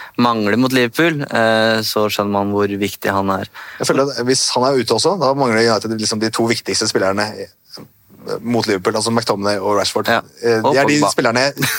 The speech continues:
Speaker 1: <laughs>
Speaker 2: Jo, men, eh, jo, ja, Pogba, jeg vil nesten heller hatt McTominay
Speaker 1: Ja.
Speaker 2: med mot Liverpool enn Pogba. Faktisk, i hvert fall
Speaker 1: Mm.
Speaker 2: på Anfield.
Speaker 1: Mm.
Speaker 2: Eh.
Speaker 1: Fredrik, hvor tenker du at Rashford er nå som tjueto-åring kontra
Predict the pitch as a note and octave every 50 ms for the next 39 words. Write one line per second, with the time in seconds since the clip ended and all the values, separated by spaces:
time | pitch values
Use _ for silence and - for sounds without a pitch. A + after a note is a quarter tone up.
0 | - - - - - - - - _ - D#3+ G#3+ G3+ C#3+ A#2+ A#2+ B2+ C#3+ D3+ D3
1 | C#3 B2+ B2+ C3 C3 C3 C3 B2+ B2+ B2+ B2 B2+ B2 A#2+ A#2+ B2+ C3+ B2+ B2+ B2+
2 | B2 A#2+ - - - A#2+ C#3 - - A#2 G#2 G#2+ C3 C#3 D3 C#3+ C#3+ C#3 C#3 C3+
3 | C#3 C3+ C3+ C3+ C3 C3+ C3+ C3 C#3+ C#3+ C#3+ D3 C#3 - - C#3 A#2 A2 A#2+ C#3
4 | - D#3+ D#3+ - A#2 G#2 A2+ A#2 B2+ B2+ B2+ - - A2 G#2 A2 A#2+ A#2+ A#2+ B2
5 | A#2+ B2 A2+ G2+ G#2+ A#2+ A#2 A2+ A2+ A2+ A2 G2 A2+ B2+ - _ _ _ - -
6 | _ _ _ _ - A2 F#2+ - C#3 C3+ - - B2 A2+ A#2 B2 G#2+ C#3+ A2 G2+
7 | F#2+ - F#2+ - - - _ A#2+ G#2+ F2+ D#2 - - - - - - - - -
8 | _ _ - - - A#2+ A#2 A#2 A#2 A#2 A2+ A2+ A2+ A2+ A2+ A#2 A#2 A#2 - _
9 | _ _ _ _ _ _ _ _ _ - - D3 D#3+ D#3+ F3 E3 E3+ F3 E3+ F3
10 | E3+ D#3 C3+ D3 D3 D3 D3+ D3+ D3 - D3+ C#3+ C#3 C3+ C3+ - - D3 C#3+ C3
11 | C3 C3+ C3+ C3 B2+ B2 - C#3 C3 - C#3+ C3 A#2+ - A#2+ A2+ A#2 A#2+ B2+ C3
12 | B2+ C3 A#2+ A#2 - - A#2+ A#2+ A#2 A#2 A#2 A#2